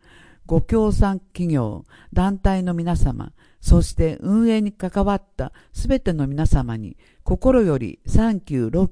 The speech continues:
キュー、感謝申し上げます。大井野菜の市やクイーンメモリーズとの相乗効果もあり、幅広い世代の方に楽しんでいただける優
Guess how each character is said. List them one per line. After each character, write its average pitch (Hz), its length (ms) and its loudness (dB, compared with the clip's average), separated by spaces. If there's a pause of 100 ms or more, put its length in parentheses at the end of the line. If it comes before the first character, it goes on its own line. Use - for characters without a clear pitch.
キ 131 120 -6
ュ 113 120 -8
ー、 - 20 -18 (200)
感 226 200 0
謝 147 240 0
申 135 160 -2
し - 140 -2
上 127 80 -2
げ 117 120 -6
ま 107 140 -8
す。 - 220 -8 (760)
大 202 200 4
井 143 80 -2
野 143 100 0
菜 202 260 4
の 185 140 -4
市 165 280 -8
や 123 200 -6 (300)
ク 190 160 0
イ 220 160 0
ー 214 40 0
ン 208 60 -2
メ 220 100 0
モ 208 200 2
リ 143 160 -2
ー - 20 -6
ズ 123 140 -12
と 143 180 -2
の 98 240 -8 (180)
相 226 280 4
乗 220 240 2
効 214 260 0
果 135 160 -4
も 117 160 -6
あ 123 60 -6
り、 - 200 -12 (200)
幅 220 300 4
広 208 340 0
い - 20 -6
世 190 220 4
代 170 180 0
の 139 100 -6
方 139 280 -4
に 127 180 -10
楽 185 220 -2
し 214 200 -4
ん 175 80 -2
で 123 100 -4
い 120 100 -8
た 131 120 -2
だ 123 120 -6
け 120 160 -10
る 98 200 -6 (460)
優 143 160 0